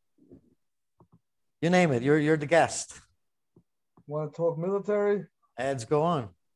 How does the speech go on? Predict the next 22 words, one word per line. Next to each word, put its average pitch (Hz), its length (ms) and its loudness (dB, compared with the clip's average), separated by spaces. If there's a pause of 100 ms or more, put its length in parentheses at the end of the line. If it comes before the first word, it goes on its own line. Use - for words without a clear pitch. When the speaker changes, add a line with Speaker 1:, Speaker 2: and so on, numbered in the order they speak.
(240)
Speaker 1:
Yeah. 147 260 0
Speaker 2:
Yeah. 143 200 -6 (920)
All 160 140 4
right. 156 220 4
Yeah, 202 140 4
ask 220 240 6
me 202 140 0
anything. 151 400 -4 (1160)
Speaker 1:
Okay. 143 300 2
Well, 139 280 2
wh-, 131 220 -12
what's 175 180 -2
your 165 80 4
background 120 640 -2
as 107 120 -10
a 117 40 -10
military? 107 480 -10 (720)
Speaker 2:
Oh, 147 320 -2 (1120)
my 147 100 -8
background. 202 680 4 (200)
Uh, 156 640 2
well. 175 340 2